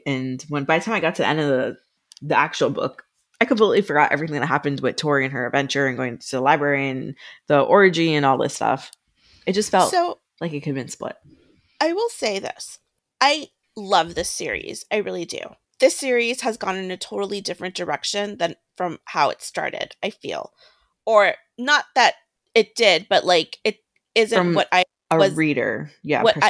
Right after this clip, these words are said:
Speaker 2: yeah,
Speaker 1: perspective.
Speaker 2: as a reader, it is not what I thought it was going to be, which is fine. I think it's great. Before this book came out,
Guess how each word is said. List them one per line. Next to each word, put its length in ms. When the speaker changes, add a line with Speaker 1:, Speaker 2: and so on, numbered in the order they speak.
Speaker 2:
yeah, 140
Speaker 1:
perspective. 60
Speaker 2:
as 160
a 80
reader, 400
it 180
is 180
not 360
what 400
I 100
thought 340
it 80
was 120
going 320
to 160
be, 180
which 220
is 140
fine. 440
I 60
think 200
it's 160
great. 340
Before 440
this 200
book 300
came 400
out, 600